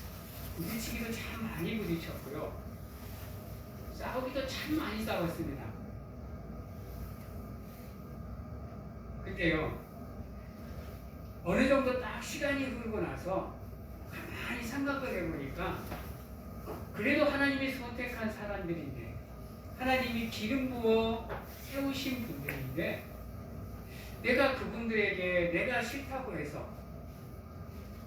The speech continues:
내가 밉다고 해서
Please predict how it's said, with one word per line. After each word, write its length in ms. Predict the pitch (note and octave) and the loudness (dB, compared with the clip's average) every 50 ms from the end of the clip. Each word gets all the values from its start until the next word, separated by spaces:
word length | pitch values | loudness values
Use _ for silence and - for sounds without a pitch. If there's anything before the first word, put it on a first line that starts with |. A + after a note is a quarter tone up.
| - - - - - - - - - - - - - - - - - - - - - - - - - - - - - - - - - - E3 | -8 -8 -8 -8 -8 -8 -6 -6 -8 -8 -8 -8 -8 -8 -8 -6 -6 -6 -6 -8 -8 -8 -8 -8 -8 -8 -6 -6 -6 -6 -6 -6 -6 -6 -2
내가 240 | D3+ E3+ - A#3+ A#3+ - | 0 2 2 4 2 2
밉다고 560 | E3 F#3 A3 A3+ B3+ C4+ C4 C4 C4 C4 B3+ | 2 2 0 0 2 4 4 6 6 6 6
해서 540 | - - - - - G#3+ - - - - | 6 4 2 2 2 2 2 2 2 -2